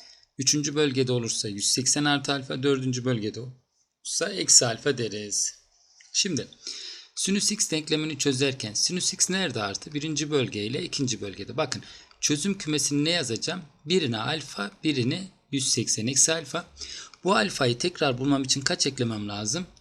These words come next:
Üç yüz altmış eklemem lazım. Yüz seksen eksi alfayı tekrar bulmam için ne eklemem lazım? Üç yüz altmış eklemem lazım. Üç yüz altmış K diyorum. Kosinüs x'e geldim. Kosinüs x'in artı olduğu yerler neresi?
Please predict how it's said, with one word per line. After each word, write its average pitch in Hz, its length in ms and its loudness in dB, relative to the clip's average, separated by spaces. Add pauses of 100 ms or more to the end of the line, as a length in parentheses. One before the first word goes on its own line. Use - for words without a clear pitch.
Üç 127 240 -4
yüz 117 100 -2
altmış 117 440 2
eklemem 98 560 -4
lazım. 113 440 -2 (640)
Yüz 131 160 4
seksen 202 320 4
eksi 151 260 4
alfayı 131 320 0
tekrar 123 440 0
bulmam 113 200 0
için 139 240 2
ne 185 80 0
eklemem 107 440 -4
lazım? 104 360 -8 (220)
Üç - 200 -6
yüz 120 120 0
altmış 113 340 -2
eklemem 104 420 -6
lazım. 131 280 -4
Üç - 220 -6
yüz 143 120 0
altmış 135 320 2
K 110 320 -2
diyorum. 98 200 -12 (680)
Kosinüs 202 440 0
x'e 185 260 2
geldim. 131 440 -2 (180)
Kosinüs - 380 -2
x'in 190 260 2
artı 143 380 0
olduğu 131 360 4
yerler 110 460 2
neresi? 101 520 0